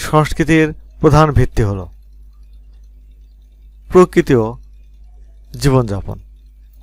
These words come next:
বাংলাদেশের সংস্কৃতির ঐক্যর প্রতীক হল পহেলা বৈশাখ। সুপ্রিয় শিক্ষার্থী, আজ তাহলে এখানে শেষ করছি। আগামী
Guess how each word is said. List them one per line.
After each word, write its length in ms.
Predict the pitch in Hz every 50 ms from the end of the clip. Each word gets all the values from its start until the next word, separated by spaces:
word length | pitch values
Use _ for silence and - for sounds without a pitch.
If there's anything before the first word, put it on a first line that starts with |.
| - - - - - - - _ _ _ _ _ _ _ _ _ _ - - _ _ _ _ -
বাংলাদেশের 680 | 139 120 117 131 147 156 165 160 143 147 160 135 117 107 104 - - - - - - -
সংস্কৃতির 640 | - 139 156 160 151 - - 170 147 175 170 170 170 170 - - _ _ _ _ _ _ _ _ _ _ _ -
ঐক্যর 340 | - 180 185 180 - 180 156 143 -
প্রতীক 240 | 151 147 131 127 98 92
হল 120 | 101 104 107 120 143 151 _ _ _ _ _ _ _ _ _ _ _ _ _ _ _ _ _ _ _ _ _ _ -
পহেলা 300 | - 135 135 131 123 120 107
বৈশাখ। 340 | 107 104 98 - - 107 - _ _ _ - _ _ _ _ _ _ _ _ _ _ _ _ _ _ _ _ _ _ _ _ _ _ _ _ _ _ _ _ _ _ _ _ _ _ _ _ _ _ _ _ _ _ - -
সুপ্রিয় 360 | - - 196 185 - 185 - -
শিক্ষার্থী, 300 | 156 151 160 165 - 156 139
আজ 60 | 123 -
তাহলে 160 | - 147 131 120
এখানে 160 | - 113 120 113 -
শেষ 120 | - 107 - -
করছি। 260 | 120 113 - - 131 139 160 _ _ _ _ _ _ _ _ _ _ _ -
আগামী 260 | 165 165 156 156 147